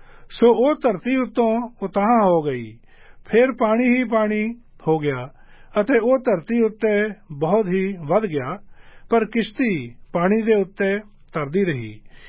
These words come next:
ਅਤੇ ਧਰਤੀ ਦੇ ਉੱਤੇ ਪਾਣੀ ਹੀ ਪਾਣੀ, ਪਾਣੀ ਹੀ ਪਾਣੀ ਹੋ ਗਿਆ, ਅਤੇ ਸਾਰੇ ਉੱਚੇ-ਉੱਚੇ ਪਹਾੜ ਜੋ ਸਾਰੇ ਆਕਾਸ਼ ਦੇ ਹੇਠ ਸਨ,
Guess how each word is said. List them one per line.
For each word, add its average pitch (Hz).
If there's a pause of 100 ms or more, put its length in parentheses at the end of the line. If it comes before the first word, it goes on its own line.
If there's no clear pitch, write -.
(300)
ਅਤੇ 240
ਧਰਤੀ 240
ਦੇ 247
ਉੱਤੇ 226 (320)
ਪਾਣੀ 220
ਹੀ 233
ਪਾਣੀ, 196 (160)
ਪਾਣੀ 220
ਹੀ 220
ਪਾਣੀ 175
ਹੋ 147
ਗਿਆ, 151 (680)
ਅਤੇ 226
ਸਾਰੇ 220
ਉੱਚੇ-ਉੱਚੇ 220
ਪਹਾੜ 196 (600)
ਜੋ 214
ਸਾਰੇ 208 (100)
ਆਕਾਸ਼ 196
ਦੇ 208
ਹੇਠ 170 (600)
ਸਨ, 196